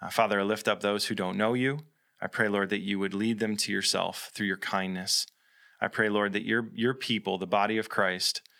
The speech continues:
uh, would be willing to go and be the hands and feet of you, Jesus, the salt and the light of this earth, so that they can bring in opportunities for those of you who don't know,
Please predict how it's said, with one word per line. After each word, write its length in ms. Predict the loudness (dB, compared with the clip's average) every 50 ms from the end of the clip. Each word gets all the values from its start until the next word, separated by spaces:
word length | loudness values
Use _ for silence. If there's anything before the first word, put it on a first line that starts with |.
| -20 -20 -20 _ _ _ -8
uh, 120 | -4 -2 0
would 160 | 0 0 0
be 120 | 2 0
willing 380 | 2 2 2 2 2 2 0 0
to 120 | 0 -2 0
go 280 | 2 2 4 4 4 2
and 100 | 0 0
be 140 | 0 -2 -2
the 100 | -2 -2
hands 360 | -2 0 0 0 0 0 -2
and 120 | -2 -4
feet 360 | -4 -4 -4 -4 -4 -6 -12 _ _
of 160 | -10 -10 -6 -4
you, 140 | -4 -4
Jesus, 600 | -2 -2 -4 -4 -4 -4 -6 -4 -2 -2 -2 -4 -6 -10 -20 -20 _ _
the 80 | 0 2
salt 500 | 4 4 4 4 4 2 2 0 -2 -4
and 120 | -4 -2 -2
the 80 | 0
light 380 | 0 2 0 0 0 -4 -8 _ -20 _ _ _ _ _ _ _ _ -12 -8 -8
of 120 | -6 -4
this 240 | -2 0 0 0 0
earth, 360 | 0 -2 -2 -4 -10 -14 -18 -20 -20 _ _ _ -6
so 180 | -2 0 0 0
that 160 | 0 0 0
they 140 | 0 0 0
can 220 | 0 0 -2 -2
bring 300 | 0 0 0 2 2 2
in 360 | 2 2 0 0 -2 -4 -6 -10 _ _ _ _ _ _ _ _ _ _ _ 0
opportunities 840 | 0 0 2 2 0 2 2 2 2 2 2 2 2 2 2 2 0
for 160 | 0 2 2
those 260 | 2 2 2 0 0
of 80 | -2 -2
you 100 | -4 -2
who 100 | -2 -2
don't 300 | 0 0 0 0 0 0
know, 400 | -2 0 0 0 0 -2 -2 -6